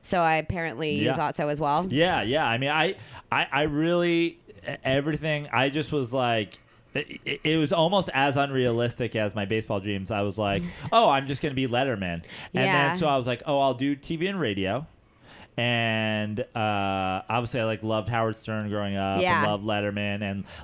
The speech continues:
Speaker 2: Letterman worked in radio and then was, like, a weatherman and then was, like, a morning show guy. And
Speaker 1: I
Speaker 2: I
Speaker 1: didn't
Speaker 2: was
Speaker 1: know he
Speaker 2: like,
Speaker 1: was a weatherman.
Speaker 2: Yeah.
Speaker 1: Interesting.
Speaker 2: And so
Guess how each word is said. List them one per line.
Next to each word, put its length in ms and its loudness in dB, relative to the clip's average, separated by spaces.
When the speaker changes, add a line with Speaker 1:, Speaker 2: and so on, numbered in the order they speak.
Speaker 2:
Letterman 360 -2
worked 240 -2
in 100 -4
radio 420 0
and 100 -2
then 140 -2
was, 140 -6
like, 120 -6
a 340 0
weatherman 680 -2
and 100 -4
then 120 -2
was, 120 -4
like, 120 -4
a 60 -2
morning 280 -4
show 160 -4
guy. 260 0
And 100 -2
Speaker 1:
I 20 -2
Speaker 2:
I 40 0
Speaker 1:
didn't 80 2
Speaker 2:
was 80 2
Speaker 1:
know 60 4
he 60 2
Speaker 2:
like, 60 0
Speaker 1:
was 120 -4
a 40 -2
weatherman. 520 -4
Speaker 2:
Yeah. 360 2
Speaker 1:
Interesting. 240 -2
Speaker 2:
And 340 0
so 720 2